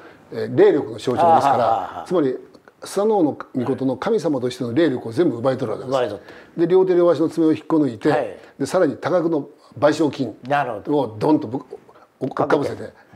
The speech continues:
Speaker 2: で、地上にそのままボーンと放逐する。
Speaker 1: はあ、はあ、はあ。なるほど。
Speaker 2: はい。で、もうだから地上に放逐された時点でスサノオの御事はもうボロボロの状態ですよね。
Speaker 1: なるほど。
Speaker 2: もう、つ-、爪ないし。
Speaker 1: ええ、爪ないし、霊力はないし。
Speaker 2: はい。霊力ないし、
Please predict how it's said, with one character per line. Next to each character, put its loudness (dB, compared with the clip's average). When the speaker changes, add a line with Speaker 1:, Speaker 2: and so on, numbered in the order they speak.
Speaker 2:
で、 2
地 -6
上 4
に 4
そ -2
の 0
ま -2
ま -8
ボ -2
ー 0
ン -2
と -6
放 -6
逐 -14
す -10
る。 0
Speaker 1:
は 2
あ、 0
は -4
あ、 -10
は -12
あ。 -20
な -20
る -20
ほ -20
ど。 -
Speaker 2:
は -10
い。 -10
で、 2
も 0
う -6
だ -2
か 2
ら 0
地 -10
上 2
に 0
放 -4
逐 -10
さ -2
れ 0
た 0
時 -6
点 -2
で -2
ス -8
サ -2
ノ 0
オ 0
の 0
御 -2
事 -4
は 0
も -4
う -12
ボ -2
ロ 0
ボ 2
ロ 2
の -2
状 0
態 2
で 0
す -8
よ -10
ね。 -2
Speaker 1:
な 2
る -2
ほ -8
ど。 -20
Speaker 2:
も -2
う、 -12
つ-、 -14
爪 2
な 0
い -6
し。 -8
Speaker 1:
え 2
え、 -2
爪 -4
な 2
い -2
し、 -4
霊 6
力 0
は -2
な -2
い -4
し。 0
Speaker 2:
は 2
い。 4
霊 2
力 -6
な -4
い -8
し、 -12